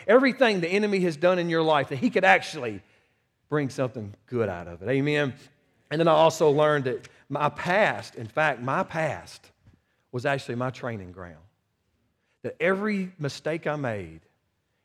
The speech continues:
every failure, every sin, every fall,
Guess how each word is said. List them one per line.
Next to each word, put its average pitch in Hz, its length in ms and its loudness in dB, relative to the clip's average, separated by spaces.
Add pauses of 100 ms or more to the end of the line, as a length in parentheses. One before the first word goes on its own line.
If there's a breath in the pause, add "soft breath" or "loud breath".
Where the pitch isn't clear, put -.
(140)
every 147 280 -6
failure, 117 600 -6
every 143 280 -8
sin, 107 640 -14 (260)
every 139 320 -4
fall, 101 580 -8